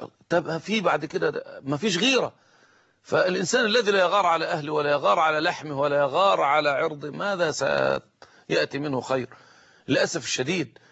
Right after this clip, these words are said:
ثم الغيرة العامة في المجتمع، ما نشوف البنات في الجامعات، ده مش، مش جامعات، دي معارض أزياء والعياذ بالله، معارض أزياء اللي هي محرمة شرعاً،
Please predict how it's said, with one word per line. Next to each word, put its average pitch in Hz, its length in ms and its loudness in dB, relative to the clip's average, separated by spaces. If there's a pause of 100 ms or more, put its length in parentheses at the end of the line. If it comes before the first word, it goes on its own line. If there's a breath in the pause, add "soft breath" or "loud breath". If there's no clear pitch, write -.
(220 soft breath)
ثم 170 220 2
الغيرة 214 260 4
العامة 208 340 2
في 147 80 -10
المجتمع، 165 600 -4 (800)
ما 139 140 -2
نشوف 151 260 0
البنات 143 320 0
في 135 100 -6
الجامعات، 117 480 -2
ده 135 180 -2
مش، 165 260 -8
مش 123 360 -8
جامعات، 123 380 -2
دي 147 160 0
معارض 156 400 0
أزياء 139 540 -2 (520 soft breath)
والعياذ 135 380 0
بالله، 143 460 0
معارض 143 340 0
أزياء 156 320 -2
اللي 160 160 0
هي 175 40 2
محرمة 147 600 0
شرعاً، 135 460 0